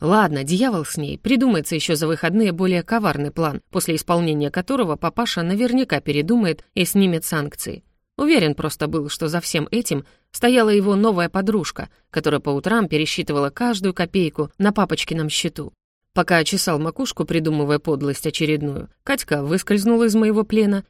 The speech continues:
и направилась прочь. "Ну да, да, прощаться зачем?" "Кать", окликнул я её,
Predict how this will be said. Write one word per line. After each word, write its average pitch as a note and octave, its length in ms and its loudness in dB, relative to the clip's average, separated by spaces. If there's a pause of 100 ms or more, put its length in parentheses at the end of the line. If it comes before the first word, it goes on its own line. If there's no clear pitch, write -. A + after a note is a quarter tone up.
и E4 100 -2
направилась F#3+ 580 2
прочь. - 400 -10 (140)
"Ну C#4+ 120 0
да, A3 240 8
да, F3+ 220 4
прощаться F3+ 520 0
зачем?" E3+ 440 -2 (380)
"Кать", F3 480 2 (240)
окликнул D#3 460 0
я D3 160 0
её, C#3+ 300 -4